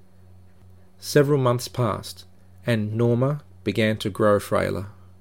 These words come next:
One day, Lisa worked a twelve-hour day from eight A M to eight P M. For some reason that day, the agency auxiliary nurse didn't arrive for her night shift.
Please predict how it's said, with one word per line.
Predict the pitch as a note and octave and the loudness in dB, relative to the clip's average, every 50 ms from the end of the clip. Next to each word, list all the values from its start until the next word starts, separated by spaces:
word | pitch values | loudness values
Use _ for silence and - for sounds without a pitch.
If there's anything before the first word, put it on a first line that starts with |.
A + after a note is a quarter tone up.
| - - - - - - - - - - - - - - - - - - - - - - - - - - - | -20 -20 -20 -20 -20 -20 -20 -20 -20 -20 -20 -20 -20 -20 -20 -20 -20 -20 -20 -20 -20 -20 -20 -20 -20 -10 -2
One | C3 C#3+ D#3+ D#3+ C#3+ | 2 4 4 4 4
day, | B2+ A2 G2+ G2+ | 4 2 2 2
Lisa | G2+ G#2+ B2 B2+ B2+ - B2 | 2 4 4 2 4 2 0
worked | G#2+ A2+ A#2 A2+ A2 - | 2 2 2 0 0 -2
a | G#2 - | -4 -6
twelve-hour | - - - B2 B2+ B2+ A2+ A#2+ A2+ A2 A2 G#2+ | -6 -4 2 4 4 4 4 4 2 2 2 0
day | F#2+ - G2+ A2 A2+ G2+ F2 F2+ | 2 2 2 2 2 2 0 -4
from | G2 - - - G#2+ F#2+ F2 - | -8 -12 -6 -6 -4 -4 -4 -4
eight | - G#2+ A2 G#2+ | -2 -2 0 0
A | A2 G#2+ G2 G2 | 2 0 0 0
M | G2 G2+ G#2 G#2 G#2 - - | -2 -4 -6 -8 -10 -12 -6
to | - A2 - | -6 -6 -2
eight | - B2 B2 - | -2 -4 -4 -2
P | - A#2 G2 | -4 -4 -4
M. | F2+ F2+ E2+ G2 - - - - - - - - - - - - - - - - - - - - - - - | -4 -6 -8 -10 -16 -20 -20 -20 -20 -20 -20 -20 -20 -20 -20 -20 -20 -20 -20 -20 -20 -20 -20 -20 -20 -20 -20
For | - - - | -12 -6 -4
some | C3 - - F#3 E3+ D3+ C3+ C3 | -4 0 0 0 0 2 2 2
reason | C3+ D3+ E3 D3 B2+ B2 G#2+ | 4 6 6 6 4 2 0
that | G#2+ G#2+ G#2 G#2 | 0 0 -2 0
day, | - G#2 G2 G2+ G2+ G2+ | 0 2 2 2 2 0
the | G#2 G#2+ G#2+ G#2+ - G#2+ | 0 -2 -2 -4 -2 0
agency | A2+ A2+ B2 B2 B2 C3 B2 - - - A2 - | 4 4 4 4 2 0 -2 -2 0 0 0 0
auxiliary | - A#2+ G#2 G2+ A#2 B2+ C#3 C#3+ C3 A#2+ | 0 -2 -2 2 2 4 4 4 2 2
nurse | G2+ F#2+ F#2 F2 - - - - | 0 0 -2 -2 -4 -4 -8 -10
didn't | - - G#2+ G2+ A2+ G#2+ G2+ | -4 -4 -4 -2 -2 -4 -4
arrive | G2 G2 G2+ G#2 G#2+ A2 G#2 G2+ | -2 0 0 0 2 0 0 -2
for | - - G2+ | -4 -8 -8
her | F2 G2 | -6 -6
night | F#2 F#2 G2 A2+ - - | -4 -4 -4 -4 -4 -6
shift. | - F#2+ - - - - - | -6 -6 -6 -6 -8 -16 -20